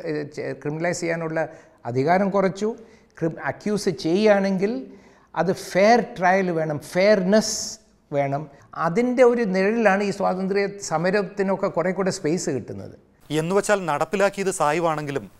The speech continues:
Speaker 2: ലോക്കൽ മാടമ്പിത്തരം മൂർധന്യത്തിൽ നിന്നൊരു സമൂഹത്തിൽ അതൊരു നിയന്ത്രണം യാഥാർത്ഥ്യമാക്കി. വാളെടുത്തവരെല്ലാം വെളിച്ചപ്പാടാവുന്നതിന് ബദലായി ശിക്ഷിക്കാൻ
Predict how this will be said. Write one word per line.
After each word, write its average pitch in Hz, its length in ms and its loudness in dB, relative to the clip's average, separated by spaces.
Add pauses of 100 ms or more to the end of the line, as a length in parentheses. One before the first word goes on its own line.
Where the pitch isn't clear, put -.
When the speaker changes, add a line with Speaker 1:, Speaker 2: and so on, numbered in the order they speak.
(160)
Speaker 2:
ലോക്കൽ 127 380 -4
മാടമ്പിത്തരം 147 600 -4
മൂർധന്യത്തിൽ 147 580 -6
നിന്നൊരു 139 240 -6
സമൂഹത്തിൽ 131 580 -6 (200)
അതൊരു 113 180 -6
നിയന്ത്രണം 131 560 -8
യാഥാർത്ഥ്യമാക്കി. 101 680 -12 (640)
വാളെടുത്തവരെല്ലാം 147 840 -2
വെളിച്ചപ്പാടാവുന്നതിന് 135 800 -4
ബദലായി 120 520 -4 (180)
ശിക്ഷിക്കാൻ - 560 -8